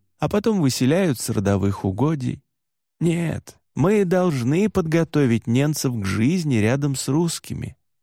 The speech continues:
иначе они будут безжалостно уничтожены в ближайшие десятилетия. Ведь под нашими ногами залегают миллиарды тонн нефти, триллионы кубометров природного газа.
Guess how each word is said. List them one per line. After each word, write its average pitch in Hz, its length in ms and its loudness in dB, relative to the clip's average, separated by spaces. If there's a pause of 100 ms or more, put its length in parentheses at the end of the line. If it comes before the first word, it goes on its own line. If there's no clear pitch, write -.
(180)
иначе 175 480 2
они 170 200 2
будут 175 360 2
безжалостно 156 920 2
уничтожены 147 880 0
в 117 80 -2
ближайшие 104 720 0
десятилетия. 90 1000 -4 (640)
Ведь 170 260 0
под 160 200 0
нашими 170 480 0
ногами 156 720 -2 (240)
залегают 190 640 2
миллиарды 175 800 2
тонн 160 520 0
нефти, 165 640 0 (280)
триллионы 208 840 4
кубометров 131 880 0
природного 139 680 0
газа. 123 540 -2